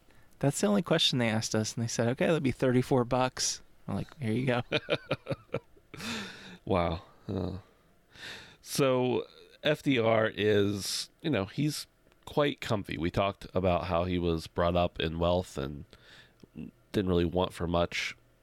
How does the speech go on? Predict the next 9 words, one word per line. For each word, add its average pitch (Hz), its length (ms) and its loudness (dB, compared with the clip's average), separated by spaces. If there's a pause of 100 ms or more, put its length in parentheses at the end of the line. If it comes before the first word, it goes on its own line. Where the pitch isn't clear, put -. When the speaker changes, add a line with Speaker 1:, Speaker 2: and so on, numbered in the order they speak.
(300)
Speaker 2:
Eleanor 120 560 2
is, 98 840 0 (1120)
she's 180 600 -4 (380)
also 85 540 0 (880)
comes 85 240 0
from 78 420 -6
a - 60 -2
wealthy 78 500 -2
family, 78 480 -6